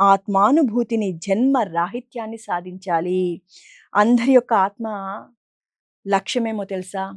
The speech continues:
భూమి మీదకి ఎన్నో, ఎంతో మంది అంశాత్మలుగా వస్తున్నాం కదా, అందరి యొక్క లక్ష్యము తమ్ము తాము తెలుసుకోవడమే. నేనెవరు అన్న ప్రశ్నకు సమాధానం కోసం భూమి మీదకి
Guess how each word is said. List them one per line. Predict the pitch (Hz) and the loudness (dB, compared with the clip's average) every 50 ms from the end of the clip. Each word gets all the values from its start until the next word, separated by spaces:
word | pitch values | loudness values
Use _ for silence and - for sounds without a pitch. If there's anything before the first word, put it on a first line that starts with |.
| 190 _ _ - | -18 _ _ -14
భూమి | 175 175 226 233 226 | -8 -4 -4 -2 -2
మీదకి | 226 220 208 214 - 214 | -2 -2 -4 -4 -4 -4
ఎన్నో, | 196 190 190 196 196 202 208 214 226 233 240 - | -4 -4 -4 -4 -4 -2 -2 -2 0 0 0 -2
ఎంతో | 196 202 208 196 208 202 208 214 226 | -4 -6 -8 -6 -4 -2 -2 0 -2
మంది | 240 233 226 214 | -2 -4 -2 -2
అంశాత్మలుగా | 196 180 190 190 - 226 208 208 - 214 208 202 196 202 196 | -2 -4 -4 -6 -6 -4 -4 -4 -4 -6 -8 -6 -4 -4 -4
వస్తున్నాం | 185 185 - - 208 202 196 190 | -4 -6 -10 -12 -10 -10 -10 -8
కదా, | 190 185 185 185 185 190 185 _ - - - _ _ - | -8 -6 -6 -6 -6 -8 -10 _ -20 -20 -20 _ _ -8
అందరి | 202 202 214 226 247 269 269 254 285 285 277 | -6 -6 -4 -2 -2 -2 -2 -2 -2 0 0
యొక్క | 240 220 - 226 | -2 -2 0 -2
లక్ష్యము | 214 208 190 185 - - 220 202 196 196 196 196 196 - _ _ _ _ _ _ 247 240 | 0 0 -2 -4 -6 -8 -8 -6 -6 -8 -8 -8 -10 -12 _ _ _ _ _ _ -2 -2
తమ్ము | 247 262 302 339 339 | 0 0 -2 -2 -4
తాము | 339 285 247 220 208 214 214 214 | 0 0 2 2 2 0 -2 -4
తెలుసుకోవడమే. | 214 208 180 180 190 185 - - - 190 190 185 190 190 190 190 | -4 -2 -2 -2 -4 -6 -8 -8 -4 -4 -2 -2 -4 -4 -6 -6
నేనెవరు | 190 190 196 214 240 262 277 285 285 262 240 208 190 185 180 185 180 175 175 202 233 240 233 202 180 - _ _ _ _ _ _ | -6 -6 -4 -2 2 2 4 4 4 2 2 0 -2 -2 -2 -2 -4 0 2 2 2 4 2 2 0 -4 _ _ _ _ _ _
అన్న | - 226 254 285 302 302 294 277 | 0 2 2 2 2 2 0 0
ప్రశ్నకు | 240 - - 202 202 196 - - 202 190 185 185 - 214 233 247 240 202 175 - _ _ _ _ | -2 -2 -2 -4 -4 -4 -6 -10 -10 -10 -10 -4 0 2 4 6 4 4 2 0 _ _ _ _
సమాధానం | - - 208 269 277 294 277 277 240 214 226 214 208 202 202 196 | 0 2 4 4 6 6 4 4 2 0 -2 -2 -2 -2 -4 -4
కోసం | 196 202 196 190 - 196 190 185 | -4 -4 -4 -4 -6 -8 -6 -6
భూమి | 185 160 190 208 202 | -8 -6 -6 -4 -2
మీదకి | 202 190 185 202 190 202 202 202 208 220 | -2 -2 -2 -4 -2 2 4 4 4 2